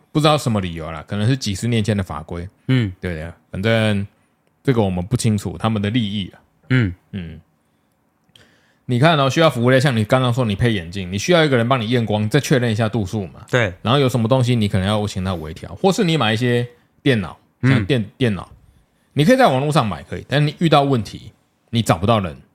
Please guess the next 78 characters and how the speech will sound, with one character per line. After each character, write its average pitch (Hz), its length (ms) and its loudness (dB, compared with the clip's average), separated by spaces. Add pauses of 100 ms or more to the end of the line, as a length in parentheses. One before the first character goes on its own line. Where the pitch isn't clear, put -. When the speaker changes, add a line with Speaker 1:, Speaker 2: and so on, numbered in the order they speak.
Speaker 2:
没 98 140 2
错。 107 240 2 (120)
Speaker 1:
或 151 100 4
是 139 100 0
你 113 80 0
可 107 80 2
以 120 40 4
来 107 120 2
找 90 140 -6
我 92 80 -6
们， - 220 -14
也 107 180 0
可 120 240 2
以， 98 220 -4
因 175 80 0
为 269 60 4
我 208 60 4
们 151 140 -2
遇 214 40 -2
过 196 140 4
很 107 160 -2
多 104 160 -2
啊， 95 200 -4 (580)
我 127 80 4
们 175 160 2
遇 - 20 4
过 226 140 6
很 147 80 4
多 147 140 2
人 120 120 0
在 139 120 4
网 95 160 0
络 104 80 0
上 113 120 0
买 92 160 -4
完 80 160 -12
电 92 200 -4
脑， - 120 -20 (200)
然 101 100 -4
后 117 60 -2
又 113 40 0
来 98 120 -2
找 87 140 -4
我 87 120 -4
们， 82 160 -16 (300)
那 104 160 -2
说 110 120 0
：“哎， 123 160 0 (140)
不 135 100 0
能 113 80 0
开 104 160 -2
机 107 120 -2
怎 92 100 -8
么 80 100 -10
样？” 85 140 -8 (160)
我 104 100 -4
都 131 120 2
跟 135 100 0
他 131 100 2
说 120 380 -2 (680)
：“呃， 90 580 -2
这 170 100 -2
个 143 100 4
东 135 140 2
西 135 60 2
如 131 160 0
果 120 100 0
你 110 80 0
有 110 80 4
保 95 160 -2
固， 90 240 -8 (140)
你 98 100 -6
去 120 300 0 (320)
找 82 240 -8 (180)
保 87 140 -4
固 117 180 -2
地 98 140 -2
方， 87 180 -6